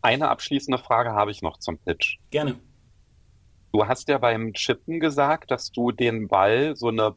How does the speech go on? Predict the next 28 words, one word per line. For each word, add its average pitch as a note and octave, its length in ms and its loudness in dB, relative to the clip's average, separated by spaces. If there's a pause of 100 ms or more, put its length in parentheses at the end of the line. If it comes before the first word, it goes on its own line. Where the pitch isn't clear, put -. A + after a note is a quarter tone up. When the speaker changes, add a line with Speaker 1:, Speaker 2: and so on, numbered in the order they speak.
Speaker 1:
Ballbreite B2+ 1000 0
mehr A#2 340 0
zum A#2 200 -4
hinteren G2+ 440 -2 (140)
Fuß - 340 -8
hast. - 460 -2 (100)
Speaker 2:
Ja. C#3+ 220 -6 (760)
Speaker 1:
Wie A#2 260 2
sieht A#2 200 0
es - 120 -4
beim G#2+ 440 0 (220)
Pitchen A2+ 340 -2
aus? C#3+ 500 -2 (1040)
Speaker 2:
Äh, C#3+ 200 2
mittig G3 640 0 (320)
oder F#3 600 6
auch, D#3+ 340 4 (320)
ja, C3+ 380 2
ein B2 60 -8
bisschen D#3 260 0
mehr D3 120 4
zum C#3+ 180 -4
vorderen B2 400 2
Fuß. - 380 -14
Kommt F#3 260 0
immer E3 220 2
ein D3 200 -2
bisschen D3+ 540 -2